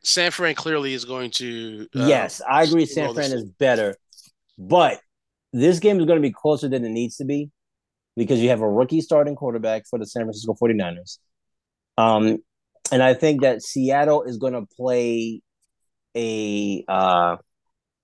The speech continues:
Speaker 2: I think Seattle's only chance to win is to try to hold the ball. They're probably not gonna try to go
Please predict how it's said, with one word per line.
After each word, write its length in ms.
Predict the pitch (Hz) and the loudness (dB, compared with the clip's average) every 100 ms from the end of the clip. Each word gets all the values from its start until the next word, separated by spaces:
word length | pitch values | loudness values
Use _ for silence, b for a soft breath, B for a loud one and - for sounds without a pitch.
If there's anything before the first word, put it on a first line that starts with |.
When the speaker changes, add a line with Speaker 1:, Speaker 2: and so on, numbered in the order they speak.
| _ _ - | _ _ 2
Speaker 2:
I 80 | 165 | 2
think 140 | 139 | 2
Seattle's 440 | 156 160 160 147 139 | 4 4 4 2 -2
only 240 | 156 160 | -4 -4
chance 300 | - 156 147 | -6 -8 -8
to 80 | 143 | -8
win 320 | 131 143 143 | -6 -4 -4
is 160 | 123 - | -6 -10
to 80 | 104 | -2
try 160 | 135 | 2
to 100 | 120 | 4
hold 280 | - 127 131 | 4 4 4
the 60 | 123 | 2
ball. 420 | 127 123 123 123 _ _ _ _ _ | 4 6 4 0 _ _ _ _ _
They're 140 | 117 104 | -2 0
probably 320 | 151 139 131 | 0 2 2
not 160 | 131 123 | 0 -2
gonna 140 | 131 | -4
try 180 | - 135 | -4 -2
to 80 | 123 | 0
go 240 | 131 | -2